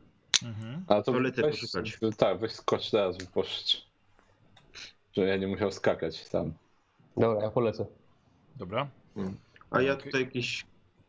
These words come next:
Speaker 3: wypisy, te pierdoły. Mówię, że
Speaker 1: Mhm.
Speaker 3: numer ubezpieczenia to mamy kilka dni, żeby go donieść, więc go doniesiemy, bo nie pamiętamy
Speaker 1: <laughs>
Speaker 3: aktualnie numeru ubezpieczenia. <laughs> Więc tam chyba dwa dni są, o ile pamiętam, mówię tej pani,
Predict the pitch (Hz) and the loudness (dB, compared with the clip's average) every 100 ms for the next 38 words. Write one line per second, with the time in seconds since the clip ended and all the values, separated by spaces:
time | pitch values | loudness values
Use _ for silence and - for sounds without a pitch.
0 | _ - _ _ - 107 104 117 - 110 | _ -20 _ _ -8 -6 -2 -2 0 0
1 | - - - 104 98 101 101 98 - _ | -2 -2 0 2 2 0 0 -4 -10 _
2 | 120 131 120 139 117 117 117 117 110 110 | 0 2 4 4 4 2 2 2 2 0
3 | - 117 120 117 107 113 107 95 - 95 | 0 0 2 2 2 2 0 -2 -2 2
4 | 110 107 104 117 - 101 110 104 104 107 | 2 2 0 0 2 2 2 2 2 2
5 | 107 110 107 95 - 101 95 101 92 95 | 2 2 2 -2 -2 -2 0 0 2 2
6 | 92 135 127 107 104 104 95 95 127 131 | 2 2 2 2 2 2 2 2 2 2
7 | 123 - 151 127 120 120 120 123 127 127 | 0 0 2 2 2 0 0 2 2 2
8 | 123 127 127 135 127 123 123 - - - | 0 -2 0 0 2 0 -2 -8 -8 -6
9 | - - 151 143 165 139 - - 156 - | -4 2 2 4 2 0 -6 -10 -10 -4
10 | 156 - - - - 160 - _ _ 127 | -6 -4 -8 -8 -4 -4 -4 _ _ -2
11 | 127 127 127 113 113 123 123 95 101 98 | 0 0 2 2 0 0 0 2 2 0
12 | 98 95 95 92 92 101 98 101 92 95 | 0 0 0 0 0 2 2 0 2 0
13 | 90 87 | 0 -4